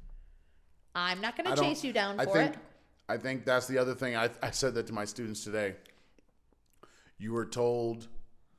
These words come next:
Speaker 2: early, at the beginning of this week, all the stuff you were missing. You were told last week to work on any missing stuff.
Speaker 1: Mm-hmm.
Speaker 2: So you've had two weeks. Yesterday we went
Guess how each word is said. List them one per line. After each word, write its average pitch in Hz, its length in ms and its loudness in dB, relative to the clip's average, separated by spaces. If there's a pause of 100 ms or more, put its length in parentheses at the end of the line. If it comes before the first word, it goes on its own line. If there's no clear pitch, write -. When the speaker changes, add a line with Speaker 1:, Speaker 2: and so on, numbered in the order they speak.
(640)
Speaker 2:
early, 127 240 0
at 120 80 0
the - 60 -10
beginning 135 320 2
of 139 60 2
this 139 200 0
week, 147 300 12
all 117 160 4
the 110 60 2
stuff 117 220 -4
you 117 60 -4
were 107 80 0
missing. 143 440 -4 (560)
You 123 160 -4
were 131 140 4
told 120 400 2
last 127 760 8
week 185 440 0 (260)
to 123 100 -4
work 143 320 2
on 139 320 2
any 156 280 2
missing 139 480 -2
stuff. - 840 0 (200)
Speaker 1:
Mm-hmm. 233 360 -12 (180)
Speaker 2:
So - 140 -2
you've 151 220 0
had 120 420 2
two 240 320 6
weeks. 226 680 4 (520)
Yesterday 190 680 6
we 143 220 2
went 160 480 0